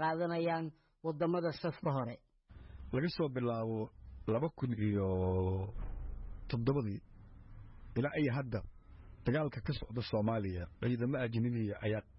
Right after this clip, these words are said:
Speaker 2: ka qayb geliyay. Sababtoo ay tahay ciidamada admis, oo markii hore admis la dhihi jiray, waa ciidamo ajnabi ah.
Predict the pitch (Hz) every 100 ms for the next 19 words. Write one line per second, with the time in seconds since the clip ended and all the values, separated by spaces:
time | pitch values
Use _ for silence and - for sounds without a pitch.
0 | - - - - 131 - 110 113 104 90
1 | - - - - - - - 131 135 131
2 | 127 120 107 104 110 135 147 143 151 135
3 | - - - - - - 104 139 - 120
4 | 131 117 107 120 147 113 117 170 - -
5 | - 127 143 156 180 160 151 170 113